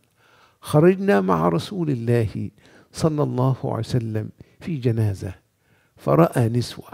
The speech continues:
فقال: 'أتحملن؟' قلنا: 'لا.' 'أتدفن؟' قلنا: 'لا.' قال: 'فارجعن مأزورات غير مأجورات.'"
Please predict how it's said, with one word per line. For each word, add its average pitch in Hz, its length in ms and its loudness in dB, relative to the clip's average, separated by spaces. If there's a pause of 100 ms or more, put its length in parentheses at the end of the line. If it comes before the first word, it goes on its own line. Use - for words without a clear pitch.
(720)
فقال: 175 480 6
'أتحملن؟' 131 840 0 (480)
قلنا: 123 280 2
'لا.' 104 300 -2 (640)
'أتدفن؟' 143 800 2 (260)
قلنا: 120 320 0
'لا.' 117 320 0 (540)
قال: 139 320 8
'فارجعن 120 640 -2
مأزورات 113 800 -4
غير 104 400 -6
مأجورات.'" - 760 -20